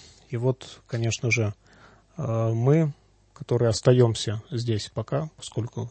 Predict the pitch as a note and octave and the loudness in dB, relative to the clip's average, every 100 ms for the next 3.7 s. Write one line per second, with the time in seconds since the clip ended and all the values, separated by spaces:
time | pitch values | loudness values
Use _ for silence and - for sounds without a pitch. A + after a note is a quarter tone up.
0 | - - C#3+ D#3+ - - C#3 C3 B2 B2 | -12 2 6 6 2 -4 0 2 0 -2
1 | - B2 A#2+ B2+ A#2 A#2 C3 - B2 A#2+ | -4 -4 -4 -4 0 -2 -2 -4 0 2
2 | A#2+ A#2+ C3+ _ - - - - - C3+ | 2 2 0 _ -20 -18 -16 -16 -6 2
3 | C3 D3 C3 B2+ B2 A#2 A2 | 6 8 10 8 6 4 0